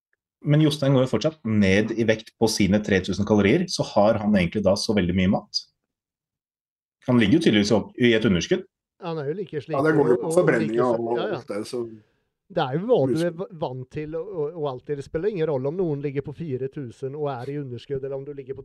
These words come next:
Speaker 2: to tusen og er i underskudd. Du er jo like sulten uansett.
Speaker 1: Mm.
Speaker 3: Men kroppen, kroppen tilpasser seg jo. Det er jo det som er problemet for mange, at de, eh,
Speaker 2: Mm.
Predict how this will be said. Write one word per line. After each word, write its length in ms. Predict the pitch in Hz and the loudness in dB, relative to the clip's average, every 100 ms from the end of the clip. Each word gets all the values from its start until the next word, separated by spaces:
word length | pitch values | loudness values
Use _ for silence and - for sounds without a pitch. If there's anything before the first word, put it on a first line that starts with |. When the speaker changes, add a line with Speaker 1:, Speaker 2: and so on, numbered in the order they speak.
| - | -16
Speaker 2:
to 80 | 127 | -16
tusen 320 | - 170 - | -14 -16 -14
og 60 | 151 | -16
er 100 | 127 | -12
i 60 | 139 | -12
underskudd. 260 | 120 135 | -12 -10
Du 80 | 139 | -6
er 140 | 123 | -6
jo 20 | 156 | -8
like 180 | 202 147 | -12 -12
sulten 400 | 156 131 - 123 | -10 -12 -12 -12
uansett. 400 | 123 110 131 170 _ _ _ _ - | -12 -12 -14 -16 _ _ _ _ -2
Speaker 1:
Mm. 200 | 127 107 - - | 2 2 0 -6
Speaker 3:
Men 100 | 147 | -2
kroppen, 460 | 156 131 160 147 | 0 2 2 2
kroppen 320 | - 151 175 165 | 2 2 2 2
tilpasser 560 | 160 117 123 104 117 | 2 0 -4 -4 -4
seg 160 | 127 131 | -2 0
jo. 80 | 156 | 0
Det 160 | 139 139 | -2 -2
er 80 | 135 | 0
jo 60 | 127 | 0
det 80 | 110 | 0
som 80 | 135 | -2
er 80 | 123 | -2
problemet 320 | 156 113 107 | 0 -2 -2
for 80 | 123 | 0
mange, 240 | 123 101 | 0 0
at 160 | 110 - | -4 -6
de, 80 | 120 | -4
eh, 400 | 110 110 107 98 95 | -4 -4 -8 -10 -12
Speaker 2:
Mm. 160 | 170 | -12